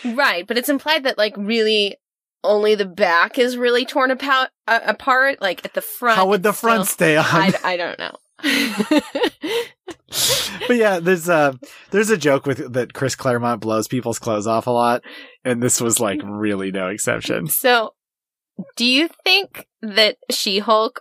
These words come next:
Speaker 1: might, like, invest in somewhat, somewhat, like, kind of breakaway clothing that <laughs>
Speaker 2: Well, normally she has that suit that seems to kind of, like, just be
Speaker 1: Go with
Speaker 2: fine.
Speaker 1: her.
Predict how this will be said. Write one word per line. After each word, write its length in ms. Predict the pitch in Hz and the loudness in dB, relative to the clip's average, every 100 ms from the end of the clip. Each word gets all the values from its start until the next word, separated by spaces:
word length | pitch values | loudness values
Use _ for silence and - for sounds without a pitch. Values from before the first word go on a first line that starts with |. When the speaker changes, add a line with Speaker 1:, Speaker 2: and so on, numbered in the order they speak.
| - | -8
Speaker 1:
might, 440 | 208 180 175 185 190 | -4 0 0 -2 -2
like, 280 | 185 170 - | -2 -4 -6
invest 680 | 214 180 156 139 190 - - | -6 -4 0 0 0 -8 -6
in 160 | 196 190 | -6 -4
somewhat, 640 | - 175 185 175 175 180 - _ _ _ _ | 0 -2 0 0 0 0 -4 _ _ _ _
somewhat, 440 | - 208 185 180 - | -4 -4 -2 -2 -2
like, 280 | 165 - - | -4 -4 -8
kind 200 | 202 180 | -4 -4
of 100 | 165 | -6
breakaway 580 | - 160 151 202 196 208 | -4 -2 0 -2 0 -2
clothing 760 | 214 247 240 240 247 254 254 - _ _ _ _ _ - | -2 0 0 2 0 -2 -6 -16 _ _ _ _ _ -16
that 540 | 208 220 208 196 - - - | 0 2 4 2 -2 -8 -4
<laughs> 1500 | 370 - - - - - - 339 392 - - 480 - - 494 | -2 -2 -4 -8 -4 -2 0 0 2 0 2 0 -2 -8 -2
Speaker 2:
Well, 280 | 339 427 254 | 0 0 0
normally 400 | 302 427 466 427 | -2 0 0 0
she 220 | - 254 | 0 0
has 180 | 254 220 | 0 0
that 160 | 190 - | -2 0
suit 240 | 202 196 | -2 0
that 140 | 170 - | 0 0
seems 240 | 180 170 | -2 -2
to 100 | 165 | -2
kind 240 | - 165 | 0 0
of, 180 | 135 110 | 0 -2
like, 300 | 117 104 - | -4 -4 -6
just 220 | - 120 - | -6 -6 -4
be 100 | - | 0
Speaker 1:
Go 240 | 220 196 | 2 4
with 80 | 180 | 2
Speaker 2:
fine. 120 | - | 0
Speaker 1:
her. 260 | 139 98 | -2 -4